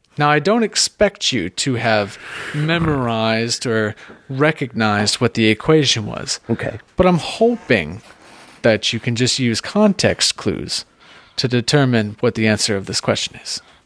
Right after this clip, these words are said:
Speaker 2: I'll try my
Speaker 1: So,
Speaker 2: best.
Speaker 1: what was that equation at the top of the whiteboard? Was it A,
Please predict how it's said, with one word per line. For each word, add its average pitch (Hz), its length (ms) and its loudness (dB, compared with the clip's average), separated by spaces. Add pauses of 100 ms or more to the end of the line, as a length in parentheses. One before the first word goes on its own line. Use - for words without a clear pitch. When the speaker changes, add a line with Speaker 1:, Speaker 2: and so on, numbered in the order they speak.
Speaker 2:
I'll 80 180 -4
try 87 400 2
my 82 160 0
Speaker 1:
So, 110 300 2
Speaker 2:
best. - 260 -14 (760)
Speaker 1:
what 143 380 0
was 143 300 4
that 123 160 4
equation 101 680 -2 (140)
at - 80 -8
the 107 80 -2
top 101 280 2
of - 100 -12
the 104 100 0
whiteboard? - 600 -4 (680)
Was 127 180 2
it - 320 -2
A, 131 380 0